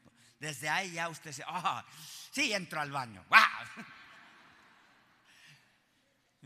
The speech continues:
Y ahí está el mentor Javier, es cierto eso, esa puerta no cuesta menos.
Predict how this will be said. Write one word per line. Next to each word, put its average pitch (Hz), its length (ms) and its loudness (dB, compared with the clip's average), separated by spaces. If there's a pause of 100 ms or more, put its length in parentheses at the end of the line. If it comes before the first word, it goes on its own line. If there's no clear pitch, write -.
(800)
Y 165 140 -6
ahí 190 120 2
está 233 240 -2
el 233 80 -6
mentor 196 380 -8
Javier, 143 360 -6
es 135 100 -12
cierto 156 380 -8
eso, 117 280 -12
esa 110 200 -8
puerta 165 380 -8
no 151 140 -10
cuesta 147 360 -10
menos. 113 340 -12